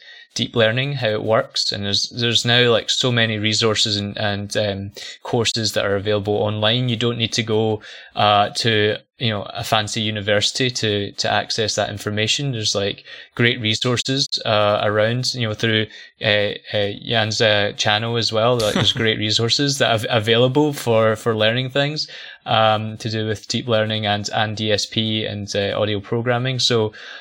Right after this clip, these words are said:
Speaker 1: um, I would say that, you know, getting a basis on, uh, uh, um, audio programming, learning some, some languages that, programming languages that are useful to, uh, achieve that, like C plus plus, for example, or Python.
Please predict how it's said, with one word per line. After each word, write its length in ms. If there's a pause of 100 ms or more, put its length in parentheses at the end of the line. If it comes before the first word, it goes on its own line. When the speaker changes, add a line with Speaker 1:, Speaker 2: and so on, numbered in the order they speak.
(160)
Speaker 1:
um, 480 (160)
I 80
would 240
say 180
that, 380
you 80
know, 260 (380)
getting 300
a 60
basis 360 (260)
on, 400
uh, 500 (340)
uh, 460 (340)
um, 640 (280)
audio 220
programming, 880 (380)
learning 340
some, 460
some 140
languages 600
that, 380
programming 400
languages 420
that 140
are 80
useful 480
to, 400 (120)
uh, 300
achieve 400
that, 280
like 180
C 140
plus 260
plus, 240
for 100
example, 440
or 100
Python. 640